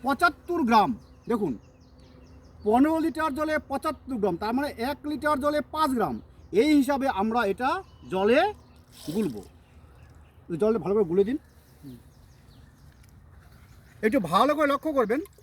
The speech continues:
যে এটা ভালো করে জলে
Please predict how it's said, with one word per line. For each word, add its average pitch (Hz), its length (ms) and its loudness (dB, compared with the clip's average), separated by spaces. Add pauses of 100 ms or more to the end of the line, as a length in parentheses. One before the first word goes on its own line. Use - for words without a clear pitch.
(300)
যে 233 140 0
এটা 294 440 0 (1040)
ভালো 254 360 2
করে 294 180 0
জলে 262 400 4